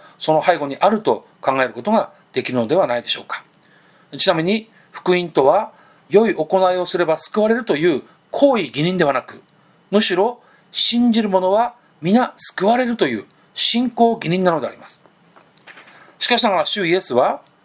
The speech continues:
いわゆる将棋の戦法のようにでしょうか、先を読んでおられたのか、あるいはあえて相手の土俵で相撲を取ろうとしたのか、間違いを指摘せずに、むしろその問いかけに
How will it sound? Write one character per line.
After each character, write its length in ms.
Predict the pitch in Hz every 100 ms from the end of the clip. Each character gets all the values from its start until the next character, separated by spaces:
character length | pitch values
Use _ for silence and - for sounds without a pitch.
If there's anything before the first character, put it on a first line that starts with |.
| _ _ _ _
い 80 | 127
わ 80 | 185
ゆ 80 | 190
る 60 |
将 180 | - 180
棋 100 | 175
の 100 | 170
戦 220 | 165 185
法 140 | 190 196
の 100 | 190
よ 140 | 180
う 20 |
に 80 | 147
で 60 | 117
し 100 | 123
ょ 60 |
う 20 |
か、 320 | 110 160 220 - - - - -
先 340 | - 165 - 226
を 160 | 226
読 180 | 170 220
ん 60 | 220
で 80 |
お 60 | 147
ら 100 | 156
れ 60 | 151
た 100 | 127
の 120 | 120
か、 240 | 117 101 - _ _ _
あ 100 | -
る 80 | 214
い 40 | 240
は 200 | 180 196
あ 100 | 214
え 100 | 160
て 340 | 180 233 240 _ _ _ _
相 180 | 156 165
手 100 | 170
の 140 | 160
土 120 | 160
俵 200 | 151 160
で 140 | 156 190
相 200 | - 185
撲 100 | 196
を 40 |
取 140 | 196 226
ろ 60 |
う 20 | 190
と 80 |
し 80 | 139
た 80 | 127
の 80 | 113
か、 220 | - - _ _ _ _ _ -
間 80 | 156
違 340 | - 190 180
い 20 |
を 240 | 170 220 -
指 240 | - 190
摘 20 | -
せ 140 | 196
ず 140 | 165
に、 160 | 123 110 - _ _ _ _
む 80 | 233
し 100 | 240
ろ 80 | 208
そ 140 | 208
の 80 | 202
問 160 | 202
い 40 | 220
か 100 | 214
け 100 | 196
に 220 | 214 240